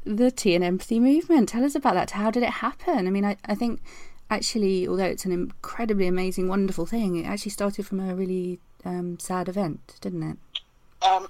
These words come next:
Speaker 2: it did, yes. Um, <clears throat> uh, a,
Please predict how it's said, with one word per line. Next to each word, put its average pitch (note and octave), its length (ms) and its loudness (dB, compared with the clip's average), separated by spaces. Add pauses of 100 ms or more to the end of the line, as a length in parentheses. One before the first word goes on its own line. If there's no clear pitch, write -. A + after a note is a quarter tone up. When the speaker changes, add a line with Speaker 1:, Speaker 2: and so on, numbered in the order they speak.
Speaker 2:
it F#3 180 -4
did, D#3 340 -6
yes. D3 400 -6 (200)
Um, E3 280 -4 (180)
<clears throat> D4 100 0 (1080)
uh, D3+ 500 4 (920)
a, C#3+ 420 -4